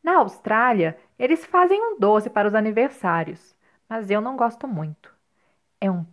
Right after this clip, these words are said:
pão com manteiga e granulado em cima.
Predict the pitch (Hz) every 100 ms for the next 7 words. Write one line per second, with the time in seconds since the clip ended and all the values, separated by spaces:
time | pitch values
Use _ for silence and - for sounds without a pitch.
0 | - 226 254 262 - 294 302 277 220 202
1 | - 247 262 262 254 302 330 262 254 269
2 | 269 - 170 156 156